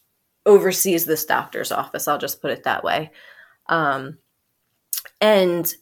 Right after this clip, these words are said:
she was doing a scan and, you know, kind of stopped at some point during this scan. And the way that this was explained, I, I, again, another situation where the explanation of everything,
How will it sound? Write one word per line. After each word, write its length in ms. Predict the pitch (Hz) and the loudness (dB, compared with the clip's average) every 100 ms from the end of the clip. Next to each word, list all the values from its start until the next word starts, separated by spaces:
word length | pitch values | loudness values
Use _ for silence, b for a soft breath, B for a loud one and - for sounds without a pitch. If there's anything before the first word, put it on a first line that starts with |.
| _ - | _ -8
she 300 | 185 - 220 | -2 0 2
was 160 | 214 202 | 0 2
doing 260 | 202 233 262 | 2 4 4
a 60 | |
scan 800 | 269 - 185 180 156 156 170 160 _ _ _ _ _ - | 4 2 2 2 2 0 -4 -14 _ _ _ _ _ -2
and, 600 | 175 175 170 165 160 - b b b b b _ - | 0 2 0 -2 -4 -8 b b b b b _ -2
you 120 | 196 | 2
know, 140 | 180 | 2
kind 240 | 180 214 190 | 2 0 2
of 80 | |
stopped 460 | 185 - 214 208 208 | 2 4 6 4 4
at 160 | 180 - | 0 2
some 280 | 208 202 | 0 0
point 380 | 196 180 170 147 | -2 -2 -2 0
during 400 | 226 294 262 208 | 2 4 4 2
this 260 | 165 170 - | 0 0 -2
scan. 640 | - - 180 160 156 156 - | -4 -2 -2 0 -2 -4 -6
And 300 | 175 170 147 - b b b _ _ _ _ _ _ | -4 -2 -4 -8 b b b _ _ _ _ _ _
the 160 | 196 233 | 2 2
way 540 | 202 196 233 285 320 | 2 6 8 8 6
that 280 | 269 247 - | 4 4 4
this 220 | 202 208 | 2 2
was 200 | 208 196 | 0 -2
explained, 500 | 165 - - 190 208 | -2 -4 -2 0 2
I, 240 | 175 - - - - | 2 2 0 -4 -8
I, 80 | - - | -6 2
again, 400 | 226 214 175 160 | 6 6 6 4
another 300 | 185 214 208 | 4 4 2
situation 680 | - 190 - 180 175 175 175 | 0 -2 0 0 0 0 -2
where 220 | 170 160 | 0 0
the 220 | 151 175 | 0 2
explanation 720 | 185 - - 180 175 175 - 165 | 2 0 -2 0 0 -2 -2 -2
of 140 | 151 | 0
everything, 800 | 156 151 147 160 156 147 143 | 0 0 -4 -2 -2 -4 -8